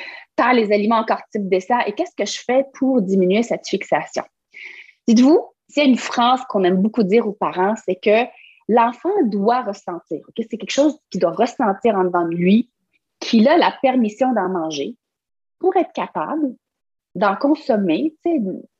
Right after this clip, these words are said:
sais, normalement avec un comportement qui est sain, euh, sans fixation et même parfois les regarder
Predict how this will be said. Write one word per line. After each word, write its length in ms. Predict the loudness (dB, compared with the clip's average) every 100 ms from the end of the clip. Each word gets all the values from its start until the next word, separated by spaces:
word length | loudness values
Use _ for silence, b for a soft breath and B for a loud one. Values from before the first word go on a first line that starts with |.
| _
sais, 160 | -2 2
normalement 840 | 4 6 6 6 4 2 2 0
avec 240 | 0 -2 -4
un 100 | -6
comportement 640 | -6 -4 -4 -2 -2 -2 -6
qui 260 | -12 -10
est 100 | -10 -10 -20 _
sain, 280 | -4 -2 -2 -6 B B B B _
euh, 180 | 2 2 0 _
sans 260 | -10 -4 -4
fixation 760 | -4 -4 -4 -4 -2 -2 0 -4
et 80 | -2
même 200 | -2 -2
parfois 360 | -6 -4 0 2
les 120 | 2
regarder 640 | 0 0 0 0 -2 -4